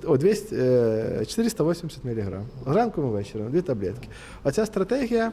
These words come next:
це таке нове слово, новий препарат, який пот-, потихеньку витісняє ациклічні аналоги нуклеозидів і в транс-,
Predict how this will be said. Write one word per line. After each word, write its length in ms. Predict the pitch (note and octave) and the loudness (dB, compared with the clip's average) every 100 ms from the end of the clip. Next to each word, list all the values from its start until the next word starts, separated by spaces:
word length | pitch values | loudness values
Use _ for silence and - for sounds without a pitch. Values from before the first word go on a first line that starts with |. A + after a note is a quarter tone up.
| - - - - - - | -6 -18 -20 -20 -20 -8
це 180 | - G#3 | 0 0
таке 260 | G3 - C#3+ | 0 0 2
нове 280 | D3+ D#3 | 4 2
слово, 500 | C#3+ - B2+ B2 G3+ | 0 0 2 4 2
новий 220 | G#3+ D3 D#3+ | 2 2 2
препарат, 560 | C#3 C3+ C#3 G3 A#3 | 2 2 2 2 2
який 220 | C3+ - | -2 0
пот-, 260 | F3+ C3 - | 0 0 -2
потихеньку 840 | - D3+ F3 F3 G#3 A3 G#3+ G3 C3 | -2 0 0 -2 2 0 2 2 2
витісняє 840 | F3 F3 F3 - C3+ A2+ B2 G#3 - - - - - | 2 0 -2 2 2 4 4 2 -2 -12 -16 -16 -6
ациклічні 580 | B2 B2 C#3+ F#3 A3 F3+ | -2 0 0 2 2 2
аналоги 360 | C3+ D#3+ E3+ D3 | 4 4 4 2
нуклеозидів 840 | C#3 C#3+ B2+ A2+ A#2+ E3 A3 - | 0 2 4 4 4 2 0 0
і 60 | D3 | 0
в 180 | C#3 - - - | 0 -6 -16 -2
транс-, 480 | D3+ D3+ E3 C#3 | -2 0 -2 -4